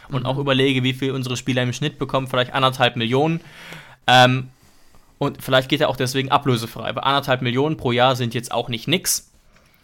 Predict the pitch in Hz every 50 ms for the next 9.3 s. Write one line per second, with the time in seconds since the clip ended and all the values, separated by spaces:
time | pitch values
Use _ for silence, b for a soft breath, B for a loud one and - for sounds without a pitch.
0 | b b b b - 135 135 131 135 135 139 139 139 156 156 160 156 - _ -
1 | 135 131 135 160 160 - 160 - - 131 127 131 147 143 143 143 127 - 131 131
2 | 135 156 185 180 - - - - - 147 151 180 180 - 151 131 131 127 120 135
3 | 139 139 135 139 - - - - - 139 131 131 - 190 196 - - 151 151 156
4 | - - - b b b b - 127 131 - 143 143 - - - - 135 127 131
5 | 131 123 131 127 123 123 131 135 135 127 123 120 117 127 131 143 151 - - 139
6 | 127 131 127 127 127 120 117 117 113 B B B B - - - - - 127 127
7 | - 127 120 117 120 123 127 - 135 131 - - 123 120 117 120 120 127 151 156
8 | - - - - b b b b 127 131 127 139 135 131 131 131 127 123 120 123
9 | - 127 123 - -